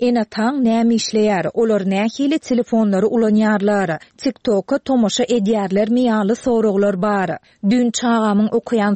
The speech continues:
synpyna gelen mahama we beýleki howpsuzlyk işärleri oňa we beýleki çağalara Azatlyk radiosynyň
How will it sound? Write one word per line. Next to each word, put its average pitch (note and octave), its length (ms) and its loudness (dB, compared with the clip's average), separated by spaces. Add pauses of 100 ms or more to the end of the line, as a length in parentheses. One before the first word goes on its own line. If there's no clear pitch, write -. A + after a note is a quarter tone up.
synpyna A3 360 0
gelen A3 380 0
mahama G#3 420 0
we A#3 140 0
beýleki A#3+ 580 0
howpsuzlyk G3+ 600 -2
işärleri G3+ 640 0
oňa G#3+ 420 0
we D#4 80 0
beýleki A3+ 500 -2
çağalara G#3 680 0 (180)
Azatlyk G#3+ 560 -2
radiosynyň G3+ 540 0